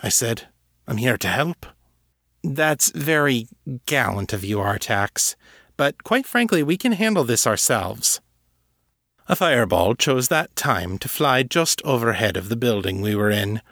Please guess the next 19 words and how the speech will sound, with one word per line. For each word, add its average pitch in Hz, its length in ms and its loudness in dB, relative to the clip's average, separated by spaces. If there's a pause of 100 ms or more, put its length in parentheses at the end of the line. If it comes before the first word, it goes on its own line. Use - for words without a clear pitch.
(360)
rattling 113 560 2
the 113 100 2
windows 98 640 0
and 127 160 4
setting 113 280 2
off 113 180 2
skimmer 117 420 2
security 107 600 0
alarms 95 480 0
as 98 140 2
it 107 120 -2
went. 113 460 0 (640)
A 233 60 2
few 233 180 0
seconds 104 420 0
later, 143 400 0
the 113 100 0
glow 117 300 2
intensified 104 920 0